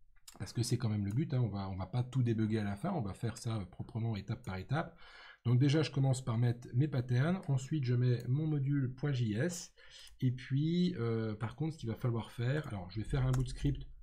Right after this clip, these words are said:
Big Pig Mode activé, je reconnais. Euh, on va se faire juste un boot script ici pour créer un nouveau module.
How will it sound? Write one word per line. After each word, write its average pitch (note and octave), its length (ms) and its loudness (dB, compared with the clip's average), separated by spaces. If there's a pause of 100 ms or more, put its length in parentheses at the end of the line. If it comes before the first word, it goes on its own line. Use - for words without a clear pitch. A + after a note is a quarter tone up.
(240)
Big C#3 200 2
Pig C#3+ 160 0
Mode C#3+ 220 2
activé, A#2+ 580 2
je G#2 80 0
reconnais. A2 480 0 (480)
Euh, G#2 520 0
on A2+ 60 0
va A2+ 80 2
se - 80 -4
faire B2 160 2
juste F3 200 2
un E3 60 4
boot D3+ 140 2
script - 300 -4
ici D#3+ 300 0
pour D3+ 280 -2
créer C#3+ 640 2
un A2+ 120 2
nouveau A2+ 200 4
module. A#2 460 4